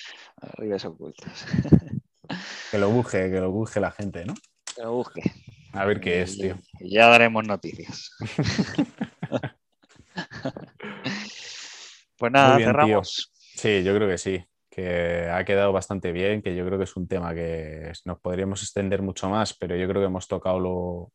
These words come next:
Speaker 2: lo principal y, y que, bueno, que podemos ir también tratando en estos temas de actualidad algunas cosas de, de deporte adaptado y, y comentarlo, y ya que decimos que queremos que tenga visibilidad, pues bueno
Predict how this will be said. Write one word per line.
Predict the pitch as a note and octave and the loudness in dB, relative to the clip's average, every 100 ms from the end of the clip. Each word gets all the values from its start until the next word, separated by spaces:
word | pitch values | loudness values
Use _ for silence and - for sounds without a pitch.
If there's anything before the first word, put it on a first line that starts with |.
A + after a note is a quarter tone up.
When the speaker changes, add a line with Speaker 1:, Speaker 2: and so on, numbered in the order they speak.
| _ | _
Speaker 2:
lo | G2+ F#2+ | -4 -2
principal | F#2+ F#2 F#2 F2 G#2+ C#3 - _ _ _ _ _ _ _ | -2 -4 -6 0 0 0 -4 _ _ _ _ _ _ _
y, | G#2 F#2+ F2+ F2 E2 D#2 - - - | -4 -2 -2 -4 -6 -10 -12 -16 -8
y | G#2+ | -6
que, | - F#2+ | 0 0
bueno, | G#2 G#2+ | 2 0
que | F2+ | -2
podemos | F2 G2 A2 A2 | 0 0 0 -2
ir | G#2+ | -4
también | A2+ G#2+ G#2+ | -2 0 0
tratando | G2 F#2+ G2+ G2+ G2 F#2 | -2 -2 -2 -2 0 -2
en | F#2 F2+ F2+ F2 F#2 | -2 -4 -8 -8 -10
estos | - G2 - | -6 -8 -6
temas | G2 F#2 | -4 -2
de | F#2+ | -2
actualidad | F2+ - F#2+ F2+ F#2 G#2+ | -4 -2 -2 0 0 2
algunas | G2 F2+ G2 F2+ | 0 -2 -6 -8
cosas | - G2+ - G2+ | -8 -8 -8 -8
de, | - F#2+ F2+ E2+ D#2+ E2+ _ | -6 -6 -6 -8 -10 -14 _
de | - F2+ | -10 -8
deporte | D#2+ D#2+ F#2 F2+ F#2 | -6 -4 -6 -4 -4
adaptado | E2+ D#2 - G#2 C#3 E3+ _ _ _ _ _ _ | -4 -4 -2 0 0 -4 _ _ _ _ _ _
y, | - G2 F#2 E2+ E2 D#2+ D2+ - - | -6 -2 -2 -2 -6 -10 -12 -14 -10
y | G#2+ | -6
comentarlo, | G2 F#2+ F2+ E2+ G2+ A#2 B2+ | -4 -2 -2 0 0 2 2
y | |
ya | F#2 | 0
que | E2+ | -2
decimos | F2 - F#2+ F#2 | -4 -4 -6 -6
que | - F#2+ F#2 F2+ F2+ F2+ | -2 0 0 -2 -4 -6
queremos | F2+ F#2 F#2 - | -4 -4 -4 -6
que | F2+ | -6
tenga | F#2 F2+ | -4 -4
visibilidad, | F2+ - F2+ F2+ E2+ - | -4 -6 -4 -2 -4 -6
pues | - F2+ | -12 -8
bueno | F2 D#2+ | -8 -8